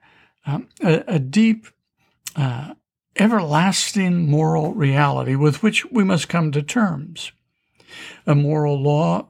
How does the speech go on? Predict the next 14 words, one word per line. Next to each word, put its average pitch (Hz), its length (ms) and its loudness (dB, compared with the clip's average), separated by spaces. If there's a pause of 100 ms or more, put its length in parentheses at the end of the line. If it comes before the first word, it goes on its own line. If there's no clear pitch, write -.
(140)
that 170 140 4
is 160 200 2
within 233 440 0
us, - 380 -6
that 165 260 0
is 156 300 2 (300)
within 196 320 4
everything, 185 760 0
rather 175 280 0
than 170 280 2 (360)
imposed 170 1000 0 (240)
on 233 280 4
reality. 156 720 -4 (1040)
It's, 202 200 2